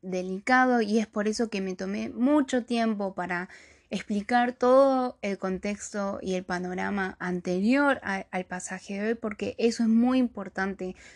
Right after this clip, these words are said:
para que podamos entender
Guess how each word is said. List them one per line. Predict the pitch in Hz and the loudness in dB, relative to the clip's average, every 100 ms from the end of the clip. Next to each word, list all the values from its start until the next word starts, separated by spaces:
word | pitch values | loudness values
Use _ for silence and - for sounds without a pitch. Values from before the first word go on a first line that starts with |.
| - _ | -20 _
para | 202 190 | -2 -2
que | 185 190 180 175 - _ _ _ _ - | -2 -2 -2 -2 -8 _ _ _ _ 4
podamos | 220 240 254 247 | 8 8 6 4
entender | 202 196 196 202 208 | 0 -2 -2 0 -2